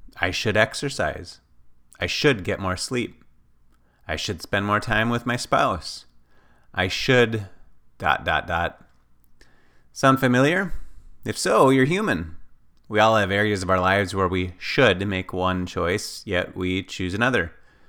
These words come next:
You dwell on what you should have done or not done and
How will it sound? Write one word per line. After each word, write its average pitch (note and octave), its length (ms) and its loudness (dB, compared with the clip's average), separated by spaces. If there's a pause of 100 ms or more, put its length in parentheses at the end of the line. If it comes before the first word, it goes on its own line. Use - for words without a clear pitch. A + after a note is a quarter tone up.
(540)
You G#2+ 100 0
dwell A#2 360 8
on G#2+ 140 2
what G2+ 120 -2
you F#2+ 140 -4
should C3 260 2
have F2+ 140 2
done G2+ 600 0
or F2+ 200 -2
not F2 260 0
done E2+ 360 -4
and F2 420 -4